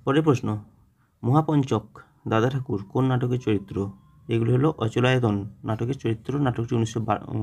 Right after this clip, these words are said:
উনিশশো বারো সালে প্রকাশ পেয়েছিল। পরের প্রশ্ন, অচলায়তনের সংক্ষিপ্ত অভিনয়যোগ্য সংস্করণের নাম কি? অচলায়তনের সংক্ষিপ্ত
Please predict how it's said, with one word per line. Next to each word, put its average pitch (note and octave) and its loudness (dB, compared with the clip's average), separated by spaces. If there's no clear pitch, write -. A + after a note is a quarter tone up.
উনিশশো A#2+ -2
বারো A2 0
সালে C3+ -4
প্রকাশ A#2 -6
পেয়েছিল। G2 -4
পরের C#3+ 4
প্রশ্ন, A#2+ 0
অচলায়তনের D3+ 0
সংক্ষিপ্ত B2+ -4
অভিনয়যোগ্য D3 0
সংস্করণের A#2+ -2
নাম A#2 2
কি? G2 -6
অচলায়তনের C#3+ 0
সংক্ষিপ্ত A#2+ -4